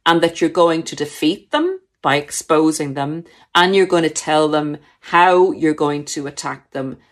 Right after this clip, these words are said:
and defeat them. Are you likely to suffer destruction because of that? Are you likely to have an attack that blindsides you from them that you didn't expect, that you didn't tell them you were expecting?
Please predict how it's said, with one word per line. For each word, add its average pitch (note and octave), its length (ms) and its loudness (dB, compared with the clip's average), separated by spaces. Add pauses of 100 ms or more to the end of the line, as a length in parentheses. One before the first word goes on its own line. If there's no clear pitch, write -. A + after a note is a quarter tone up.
(120)
and C3+ 280 -2
defeat D3 480 -10
them. - 280 -12 (1400)
Are C#4 300 4
you B3 240 2
likely C#3 720 -4 (240)
to C#3 600 -6 (960)
suffer E3 380 -2
destruction D3 640 -8
because C#3 400 -10
of G3 120 -10
that? B3+ 340 -2 (280)
Are D3+ 200 6
you D3 200 0
likely D#3 640 -2 (160)
to C#3 240 -2 (300)
have E3 240 0
an D#3 80 -2
attack D#3 680 -6 (300)
that D3 180 -8
blindsides D3 840 -2
you C#3+ 120 -4
from D3 400 -2
them F#3 220 -6
that D3+ 220 -12
you D3+ 180 -2
didn't A#3+ 380 -4
expect, - 560 -6
that - 160 -6
you C#3+ 80 -4
didn't D3 260 -12
tell C#3+ 300 -4
them E3+ 160 -8
you G3+ 100 -8
were G3+ 100 -6
expecting? G#3+ 760 -10